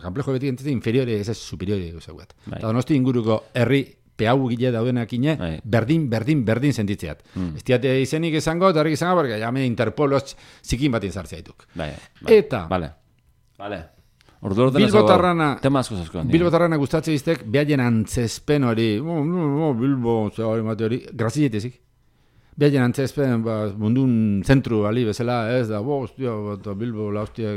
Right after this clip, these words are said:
Speaker 1: eta, bo, bo, eta Bilbo tarana, eh, folklore bilbaino txulo horrek, eh, grazi daitezik. Eh, gauze folkloriko antzezpen modun ikustea, eta grazi daitezik.
Speaker 2: Oso ondo.
Speaker 1: Punto, guk eiat.
Speaker 2: Punto.
Speaker 1: Eskimatik, honek.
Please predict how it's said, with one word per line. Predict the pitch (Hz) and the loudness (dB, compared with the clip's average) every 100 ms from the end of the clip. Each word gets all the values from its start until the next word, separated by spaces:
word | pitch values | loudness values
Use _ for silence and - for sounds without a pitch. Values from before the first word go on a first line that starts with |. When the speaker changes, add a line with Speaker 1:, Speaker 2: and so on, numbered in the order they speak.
| 90 | -6
Speaker 1:
eta, | 101 92 | -8 -8
bo, | 92 101 98 | -6 -6 -6
bo, | 101 | -6
eta | 98 | -6
Bilbo | 98 98 | -6 -6
tarana, | 95 98 104 123 - - - 180 | -6 -4 -2 -2 -4 -12 -20 -4
eh, | 127 117 117 110 | -2 0 0 -2
folklore | - 110 143 131 120 | -2 0 2 2 2
bilbaino | 113 117 135 120 | 2 0 0 0
txulo | 131 127 123 | 0 0 0
horrek, | 127 113 | -2 -4
eh, | 110 107 95 | -8 -8 -8
grazi | 95 110 95 | -8 -8 -8
daitezik. | 85 92 _ - | -10 -12 _ -12
Eh, | 98 90 | -10 -8
gauze | 90 110 104 | -6 -2 -2
folkloriko | - 90 104 95 92 90 87 82 82 82 | -2 0 0 0 0 0 0 -2 -2 -2
antzezpen | 85 98 110 | -2 0 0
modun | 85 87 82 | 2 0 -2
ikustea, | 87 110 | -4 -4
eta | - 78 | -4 -6
grazi | 76 87 73 | -6 -8 -8
daitezik. | 65 - _ - | -12 -16 _ -14
Speaker 2:
Oso | 82 | -12
ondo. | 78 85 - - - | -12 -14 -16 -20 -4
Speaker 1:
Punto, | 120 90 73 | -2 -2 -6
guk | 90 95 | -6 -4
eiat. | 90 - | -6 -6
Speaker 2:
Punto. | - 92 107 | 2 4 4
Speaker 1:
Eskimatik, | 87 180 143 101 90 - - - 98 | 0 0 2 2 -2 -6 -20 -14 -8
honek. | 87 | -8